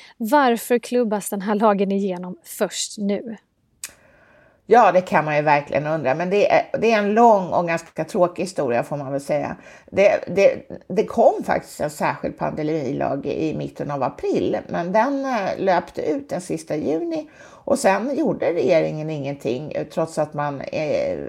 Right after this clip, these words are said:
Speaker 2: hela tiden klagade på att verktygen, som det hette, eh, i verktygslådan, de var inte tillräckligt bra.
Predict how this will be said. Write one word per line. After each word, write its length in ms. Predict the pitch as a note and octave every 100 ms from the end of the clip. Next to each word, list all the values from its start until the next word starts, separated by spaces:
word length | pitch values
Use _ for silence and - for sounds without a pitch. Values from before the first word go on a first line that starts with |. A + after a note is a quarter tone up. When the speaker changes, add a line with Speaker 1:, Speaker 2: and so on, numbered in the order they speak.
| G1+ -
Speaker 2:
hela 260 | E3+ D#3 D3+
tiden 240 | D3+ C#3
klagade 440 | G3 F#3 C#3+ D#3+
på 140 | - D3
att 260 | C3+ - - - - _
verktygen, 920 | D#3+ D3+ D3 - - F3 E3+ D#3 C#3+
som 160 | -
det 60 | C#3
hette, 280 | C#3+ C#3 -
eh, 540 | C3+ D3+ C3 C#3 C#3
i 40 | D3
verktygslådan, 880 | D#3 C#3+ D3 D3 - D3+ D3 D3
de 120 | D3 D3
var 100 | D3
inte 180 | D3
tillräckligt 640 | C#3+ D3+ C#3+ C#3 C#3 C#3 C#3
bra. 400 | D#3+ E3 E3